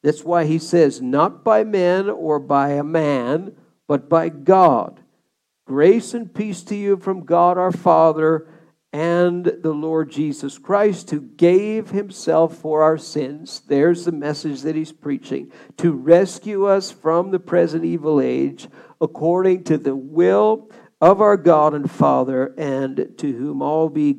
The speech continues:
uh, be glory forever and ever." And he continues. He's gonna get right in their, in their, uh, face. He's gonna be very direct to him. You will find in reading this letter that Paul is not politically correct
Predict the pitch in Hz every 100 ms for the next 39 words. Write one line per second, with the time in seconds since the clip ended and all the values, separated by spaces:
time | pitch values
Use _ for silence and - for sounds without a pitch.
0 | 123 127 131 131 135 147 175 185 180 165
1 | 143 139 139 143 143 143 143 123 - _
2 | _ _ _ _ _ _ _ 127 123 127
3 | 156 - 180 196 165 131 - - _ _
4 | _ _ 139 135 156 135 143 139 135 151
5 | 180 202 240 240 - _ - 190 202 202
6 | 190 180 175 175 165 170 170 175 175 156
7 | 147 143 131 - - - - - - _
8 | 190 233 190 - - - - _ - 170
9 | 170 165 143 156 123 - 180 208 233 175
10 | 185 170 175 185 185 156 131 120 113 151
11 | 175 190 175 180 170 190 180 147 170 185
12 | 180 165 - 147 143 147 147 - - -
13 | 156 147 151 160 165 170 180 - 147 135
14 | - 127 147 165 190 175 127 - _ 156
15 | 147 151 151 151 143 139 - 139 131 -
16 | -